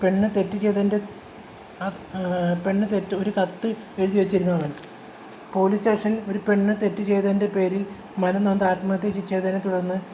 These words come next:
പവിത്രയുടെ രണ്ടാമത്തെ കാമുകനായ സുരേഷ് എന്ന ഞാൻ അവളുടെ കൂടെ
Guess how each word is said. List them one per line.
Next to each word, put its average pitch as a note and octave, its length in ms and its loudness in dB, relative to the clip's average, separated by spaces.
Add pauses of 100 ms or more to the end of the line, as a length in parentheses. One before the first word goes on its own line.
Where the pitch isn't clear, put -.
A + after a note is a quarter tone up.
(380)
പവിത്രയുടെ G#3 540 4 (300)
രണ്ടാമത്തെ G3 540 2
കാമുകനായ F#3+ 540 2 (840)
സുരേഷ് G3+ 360 2
എന്ന G3 120 2 (120)
ഞാൻ F#3+ 120 0 (180)
അവളുടെ F3 300 0
കൂടെ G3 160 2